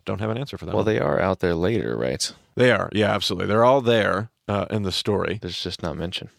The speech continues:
Speaker 1: Yeah, just
Speaker 2: Right.
Speaker 1: not in that particular mention, which makes you wonder, why does the author do that? That has to be done on purpose. So there must be an answer to your question. I just don't have it at this moment.
Speaker 2: We,
Speaker 1: But
Speaker 2: we have answers to discover our entire lives.
Speaker 1: Oh, man.
Speaker 2: That's the journey.
Speaker 1: Just keep on digging,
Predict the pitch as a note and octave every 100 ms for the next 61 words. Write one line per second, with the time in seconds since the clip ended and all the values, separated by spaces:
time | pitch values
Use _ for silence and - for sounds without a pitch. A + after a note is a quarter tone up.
0 | - A2+ A2 G#2 F#2 G#2+ - G2+ A2 A2+
1 | A#2 C3 A2+ G#2 F#2+ A#2 - F#2 F#2+ F#2
2 | F2 G2 - G#2+ G2 A2 G#2 F#2+ F#2+ G2
3 | F#2 G2 F2 F#2 - F2+ F#2+ F2+ - F#2+
4 | E2+ G2 G2 - F2+ F#2+ F#2+ F#2+ F2+ _
5 | - - - G2+ G2 G#2+ F#2+ - G2+ G2+
6 | B2 D3 - A#2+ G#2+ G2 F#2 F2+ F#2 E2+
7 | - F2 - G2 C3 - F#2 F#2 G2+ -
8 | - G2+ G2 G2+ - - G2+ G#2 A#2 F#2+
9 | - - - F#2 F#2 G2+ - - C#3 G2
10 | F2 - - - - F#2+ F#2 F#2 F#2 F2+
11 | - - F#2 F#2 - E2+ - - C#2+ F2+
12 | - - - D#2+ C2+ C2 - B1+ - -
13 | B2+ A2+ G#2+ G2+ G2+ G2+ F#2+ F#2+ F#2 D2+
14 | C#2+ - - A#2+ A#2+ A2 A2+ A#2+ G#2+ F#2+
15 | F#2+ F#2+